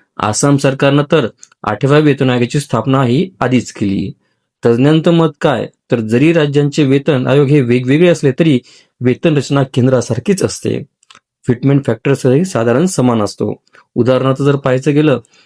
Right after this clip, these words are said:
तर सातव्या वेतन आयोगामध्ये केंद्राचा टू पॉइंट फाईव्ह सेव्हन, पंजाबचा टू पॉइंट फाईव्ह नाईन,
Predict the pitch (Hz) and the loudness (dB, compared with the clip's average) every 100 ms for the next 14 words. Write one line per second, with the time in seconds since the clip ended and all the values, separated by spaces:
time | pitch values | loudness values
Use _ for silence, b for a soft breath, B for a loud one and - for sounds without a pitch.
0 | b 120 - 117 - 147 139 139 135 135 | b -8 -4 -4 0 2 2 0 0 0
1 | 139 139 131 - 131 131 131 - 180 190 | 2 0 -2 -2 0 2 0 0 -4 -6
2 | _ _ _ 151 135 147 143 139 131 123 | _ _ _ -2 0 0 0 0 -2 0
3 | 131 127 131 - _ _ _ - 120 127 | 0 0 -2 -8 _ _ _ -2 2 2
4 | 123 - 135 135 120 135 127 127 127 127 | 0 -2 -2 -2 0 -2 0 -2 0 0
5 | 131 | -2